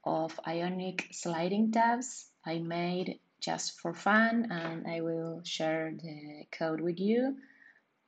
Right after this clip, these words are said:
Feel free to use it in your projects. I really like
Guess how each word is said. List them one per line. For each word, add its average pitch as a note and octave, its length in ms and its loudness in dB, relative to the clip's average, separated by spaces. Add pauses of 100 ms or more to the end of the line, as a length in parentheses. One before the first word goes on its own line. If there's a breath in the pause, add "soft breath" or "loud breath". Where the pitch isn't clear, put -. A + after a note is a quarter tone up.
Feel D#3+ 140 -2
free D#3+ 260 -2
to D#3+ 100 -2
use D#3+ 360 2
it E3+ 120 -2
in D3+ 160 -4
your D3 120 -6
projects. F#3 800 0 (520)
I D#3+ 40 -6
really D#3 300 0
like D#3 380 0